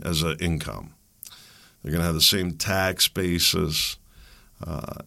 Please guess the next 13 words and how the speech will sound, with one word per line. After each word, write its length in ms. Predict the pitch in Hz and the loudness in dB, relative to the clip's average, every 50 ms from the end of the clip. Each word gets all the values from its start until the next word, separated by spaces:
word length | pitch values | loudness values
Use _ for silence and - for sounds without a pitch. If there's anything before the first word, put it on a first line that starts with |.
| - - | -12 -4
inflation 880 | - 87 82 - - 98 104 110 117 120 110 - - 120 104 98 92 87 | -2 0 0 0 2 2 4 4 6 6 4 4 4 4 4 4 2 0
hits 560 | 82 85 101 101 95 92 90 - - - - | 0 2 4 4 4 4 4 4 4 4 2
th-, 300 | - - - 87 87 107 | 0 -8 -14 -12 -12 -12
through 640 | - - - 104 101 104 101 98 98 95 90 82 - - | -6 -2 2 4 4 6 6 4 4 2 2 0 -2 -2
the 80 | - 90 | -2 -4
printing 480 | - - - 107 98 92 - 101 92 92 | -2 0 2 2 2 2 2 2 2 2
of 100 | 92 85 | 4 4
money. 480 | 87 90 82 80 82 85 85 101 104 - - - _ _ _ _ - - - - - - - - _ _ _ | 4 4 4 4 4 2 2 0 -4 -8 -16 -20 _ _ _ _ -20 -20 -20 -20 -20 -20 -20 -20 _ _ _
And 320 | - 92 90 90 87 90 90 | 0 2 4 4 4 4 4
what 120 | 92 90 | 2 4
happens? 440 | 92 85 80 78 76 71 73 73 73 | 4 2 2 2 0 -2 -2 0 0
The 60 | 80 | -2
price 640 | 76 76 - - 107 107 113 120 117 117 - - | -2 -4 -2 2 4 4 4 4 4 4 4 2